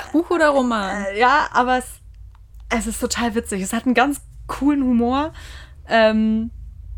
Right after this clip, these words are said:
Speaker 2: ja, gefällt mir richtig gut.
Speaker 1: Das Buch ist nicht so dick, oder?
Speaker 2: Nee, zweihundert, etwas über zweihundert Seiten.
Speaker 1: Mhm.
Speaker 2: Ja,
Speaker 1: Hm.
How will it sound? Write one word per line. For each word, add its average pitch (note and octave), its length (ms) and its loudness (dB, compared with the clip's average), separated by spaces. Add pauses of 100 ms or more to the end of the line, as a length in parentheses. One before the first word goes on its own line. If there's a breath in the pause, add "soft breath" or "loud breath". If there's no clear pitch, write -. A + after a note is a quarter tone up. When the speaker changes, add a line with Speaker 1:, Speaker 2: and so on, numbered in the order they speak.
(400)
Speaker 2:
ja, F3+ 220 4 (100)
gefällt A#3 240 -2
mir A#3 100 0
richtig A#3 220 -6
gut. - 240 -8 (580 loud breath)
Speaker 1:
Das G#3+ 120 -6
Buch A3 180 -4
ist G#3 140 -8
nicht G#3 100 -2
so A3 80 -6
dick, G3+ 280 -8
oder? G#3+ 340 -6 (160)
Speaker 2:
Nee, F#3 260 0
zweihundert, F#3+ 720 -6 (580 loud breath)
etwas G3 240 -2
über G3+ 140 -2
zweihundert F#3 260 -4
Seiten. A#3+ 200 -4
Speaker 1:
Mhm. G3+ 380 -2 (540 loud breath)
Speaker 2:
Ja, F#3+ 220 2
Speaker 1:
Hm. - 80 0